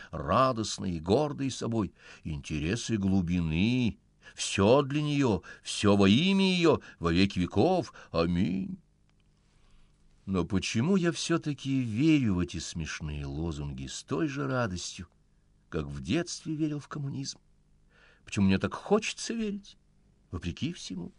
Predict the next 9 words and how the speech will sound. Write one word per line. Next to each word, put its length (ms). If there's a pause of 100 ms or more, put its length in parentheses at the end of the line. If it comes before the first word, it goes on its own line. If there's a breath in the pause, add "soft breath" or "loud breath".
(1400 loud breath)
Приступая 540
законы, 680
громя 280
чужие 360
компьютеры, 760 (260 loud breath)
воруя 300
чужую 480
интеллектуальную 680
собственность, 840